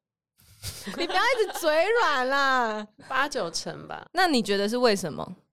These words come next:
Speaker 2: 我觉得是，是这样的，就是喜欢你的可能有穷的也有有钱的，但是真的敢追你的，一定他自身条件要到一个程度，不然他怎么敢？就是他，他如果追我，他会很累，那他干嘛让自己的人生多那么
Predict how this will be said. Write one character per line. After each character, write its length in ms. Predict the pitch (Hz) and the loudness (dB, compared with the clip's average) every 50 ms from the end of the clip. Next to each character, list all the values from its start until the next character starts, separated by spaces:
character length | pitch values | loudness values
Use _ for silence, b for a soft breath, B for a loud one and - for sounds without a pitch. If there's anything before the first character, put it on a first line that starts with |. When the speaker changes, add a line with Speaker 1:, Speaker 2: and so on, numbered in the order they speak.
| _ _ | _ _
Speaker 2:
我 140 | - 233 214 | 0 0 2
觉 120 | 208 208 | 2 0
得 160 | 208 208 220 | 0 0 0
是， 220 | 214 - 285 285 - - _ _ _ _ _ - - | -2 -4 -6 -6 -8 -10 _ _ _ _ _ -16 -12
是 260 | - - - 294 262 | -8 -6 -6 -4 -2
这 100 | 269 247 | -2 -2
样 160 | 226 208 185 | -2 -2 -2
的， 120 | 170 170 | -4 -4
就 120 | 185 233 269 | -4 -4 -2
是 320 | 285 302 294 269 - - - - _ _ _ _ _ - | -2 -2 -2 -2 -4 -6 -10 -16 _ _ _ _ _ -6
喜 320 | - - - - 202 185 | -2 0 0 0 0 0
欢 220 | 180 208 240 - - | 0 0 -2 -2 -2
你 100 | 208 180 | -4 -8
的 80 | 170 165 | -8 -8
可 180 | 165 - 160 | -10 -10 -8
能 200 | 156 160 156 156 | -6 -4 -4 -4
有 340 | 160 160 156 156 160 160 165 - - _ _ | -4 -4 -4 -4 -4 -6 -8 -12 -20 _ _
穷 320 | - - 190 180 170 175 | -10 -8 -6 -4 -4 -4
的 180 | 170 175 165 160 | -4 -4 -4 -4
也 80 | 160 160 | -4 -4
有 140 | 170 170 175 | -4 -4 -4
有 160 | 175 170 156 | -4 -6 -6
钱 240 | - - - - - | -6 -8 -8 -10 -10
的， 140 | - - - | -12 -12 -8
但 140 | - 208 220 | -6 -6 -4
是 100 | 208 226 | -4 -6
真 200 | 214 - 196 196 | -8 -8 -10 -10
的 80 | 196 185 | -10 -8
敢 220 | 180 160 151 147 143 | -8 -8 -8 -8 -8
追 240 | - 170 160 160 | -6 -4 -4 -4
你 140 | 165 160 151 | -4 -6 -8
的， 120 | - - - | -8 -10 -8
一 100 | - 165 | -8 -8
定 180 | 165 - 175 175 | -6 -6 -6 -6
他 180 | 160 156 156 170 | -6 -8 -8 -8
自 200 | - - 190 175 | -8 -6 -6 -4
身 200 | - 170 165 170 | -4 -6 -6 -6
条 160 | - 160 151 | -8 -8 -8
件 200 | 151 - 156 156 | -6 -6 -8 -6
要 120 | 156 156 | -8 -8
到 160 | 151 156 156 | -8 -8 -8
一 60 | 156 151 | -8 -8
个 100 | 151 - | -8 -10
程 240 | - - - - | -10 -12 -10 -8
度， 120 | 156 160 160 | -8 -6 -6
不 80 | 160 | -6
然 80 | 165 160 | -6 -6
他 80 | 160 160 | -8 -8
怎 100 | - - | -10 -12
么 100 | - - | -12 -14
敢？ 140 | - - - _ _ _ _ _ _ _ | -14 -16 -18 _ _ _ _ _ _ _
就 80 | - 294 | -8 -6
是 60 | 330 | -2
他， 200 | 320 330 339 349 330 | 0 0 0 0 -2
他 300 | - - 285 302 302 294 | -6 -6 -6 -4 -2 0
如 120 | 240 214 | 0 0
果 100 | 196 170 | 0 -2
追 180 | 170 - 175 175 | -2 -2 -2 -2
我， 120 | 160 151 | -2 -2
他 160 | - 170 170 | -4 -4 -4
会 100 | 170 170 | -4 -4
很 240 | 165 147 127 117 - | -4 -4 -6 -8 -8
累， 300 | 131 127 113 - - 156 175 | -8 -8 -8 -8 -12 -10 -8
那 100 | 165 190 | -6 -4
他 120 | 190 196 190 | -4 -4 -4
干 140 | 196 190 | -4 -4
嘛 140 | 175 151 143 | -4 -4 -4
让 180 | 151 156 156 156 | -4 -4 -6 -6
自 80 | - | -6
己 80 | 151 143 | -6 -6
的 60 | 131 | -6
人 100 | 117 123 | -6 -8
生 180 | - - 139 139 | -8 -8 -10 -8
多 220 | - 127 131 127 | -8 -8 -8 -8
那 80 | 107 123 | -10 -10
么 180 | 127 104 104 | -10 -12 -12